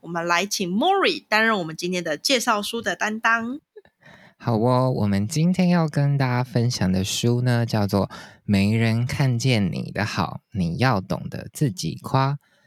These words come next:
Speaker 2: 掌握勇敢自我推销的艺术。那这一本书呢，是出自方志出版社，然后作者是梅乐迪斯芬曼。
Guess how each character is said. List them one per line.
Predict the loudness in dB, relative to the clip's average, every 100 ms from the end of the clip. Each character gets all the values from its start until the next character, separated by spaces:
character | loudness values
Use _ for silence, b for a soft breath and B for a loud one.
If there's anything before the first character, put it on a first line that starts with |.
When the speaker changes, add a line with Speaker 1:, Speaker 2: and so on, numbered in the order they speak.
| _
Speaker 2:
掌 | -4 -2 -2 0
握 | 2 2
勇 | 0 0 0 -2
敢 | -2 -2 -4
自 | -2 0 0
我 | 0 -4
推 | -2 -2 -2 -2
销 | 0 0
的 | 0 -2 -4
艺 | -6 -6 -6
术。 | -6 -2 0 -2 -4 -10 B B B B -2
那 | 0 2 0 -2 -4
这 | -4 -4
一 | -2 -2 -2 0
本 | 0 0
书 | 0 2 4 4 4
呢， | 4 4 4 2
是 | 2 4 4 4
出 | 0 0 0 0 -4
自 | -4 0 2 0 -2 -2
方 | 0 0 0 -2
志 | -2 -2 0
出 | -2 -4 -4 -4
版 | -6 -8 -8
社， | -4 -2 -2
然 | -2
后 | 0 0
作 | 0 0 0 -2 -6 -8
者 | -6 -4 -4
是 | -2 0 0 0
梅 | -2 0
乐 | 0 0 0
迪 | -4 -8
斯 | -8 -4 -4 -4
芬 | -4 -2
曼。 | 0 -2